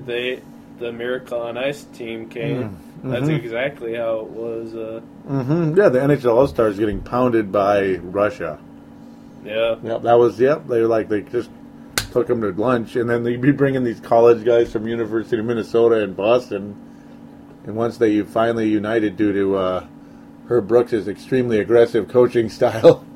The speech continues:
Speaker 1: Mm-hmm.
Speaker 2: which probably would not work today, but it worked then in a more mature, you know, era.
Speaker 1: Yeah.
Speaker 2: Um, the more manly era, we'll say. Uh, it worked then, and it, they won it all because of it.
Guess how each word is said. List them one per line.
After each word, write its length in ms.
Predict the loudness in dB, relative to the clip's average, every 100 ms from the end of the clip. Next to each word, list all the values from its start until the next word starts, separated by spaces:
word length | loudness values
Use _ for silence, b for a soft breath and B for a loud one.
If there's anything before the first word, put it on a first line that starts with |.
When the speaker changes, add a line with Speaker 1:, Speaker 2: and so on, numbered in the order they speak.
| -18
Speaker 1:
Mm-hmm. 360 | -14 -12 -10 -2
Speaker 2:
which 180 | -2 4
probably 300 | 6 6 6
would 160 | 4
not 240 | 2 -2 -2
work 240 | -4 -4
today, 400 | -6 -2 -2 -4 -10 -10
but 200 | -2 -2
it 60 | 0
worked 260 | 0 0 0
then 360 | 0 0 -4 -12 -20 -20 -20 B B B -20 -12
in 100 | -8
a 60 | -4
more 240 | -2 0
mature, 580 | -2 -4 0 0 2 0
you 120 | -2 -2
know, 280 | -2 -6 -10 -10
era. 400 | -2 0 2 0 -4 B B B B -14
Speaker 1:
Yeah. 320 | -6 -4 -2
Speaker 2:
Um, 200 | -4 -8 -12 -20 -16 -10
the 60 |
more 240 | -4 -2 -2
manly 420 | -2 -2 -2 0
era, 200 | 2 2
we'll 160 | 2 0
say. 280 | 0 0 0
Uh, 380 | 0 2 2 0
it 140 | 0
worked 280 | 4 2 2
then, 300 | 4 4 4
and 540 | -2 -4 -6 -8 -6 -4
it, 180 | -2
they 140 | 0 0
won 180 | -2 -2
it 80 | 0
all 220 | 2 0
because 320 | -2 -4 -2
of 140 | -2
it. 100 | -4